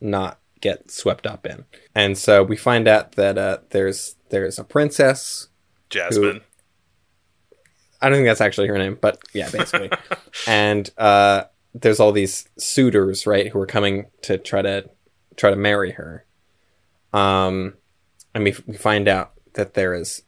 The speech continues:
Speaker 1: uh, the, the, the Mongol prince has his eyes set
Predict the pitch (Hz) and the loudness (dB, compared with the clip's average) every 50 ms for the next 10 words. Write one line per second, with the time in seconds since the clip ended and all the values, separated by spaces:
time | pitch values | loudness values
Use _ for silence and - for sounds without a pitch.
0 | - - 90 76 76 - - _ - 120 - - 95 85 64 - - - - 110 | -12 -10 -10 -10 -10 -12 -14 _ -20 -16 -8 -4 -4 -4 -4 -6 -10 -16 -18 -14
1 | - - 104 95 95 - _ _ - - 113 117 113 113 120 117 120 139 139 120 | -4 -4 -4 -4 -4 -10 _ _ -14 -8 -6 -4 -2 0 2 2 2 2 2 2
2 | 110 104 92 - - - 110 101 90 98 - - - - - _ _ _ _ _ | 0 -2 -2 -4 0 0 0 0 0 -8 -14 -14 -14 -14 -16 _ _ _ _ _
3 | _ _ _ _ _ _ _ _ - 104 104 90 104 101 98 104 98 98 98 92 | _ _ _ _ _ _ _ _ -10 -10 -8 -6 -6 -4 -2 0 2 2 0 0
4 | - - - - 90 - - | -2 -6 -8 -8 -8 -10 -14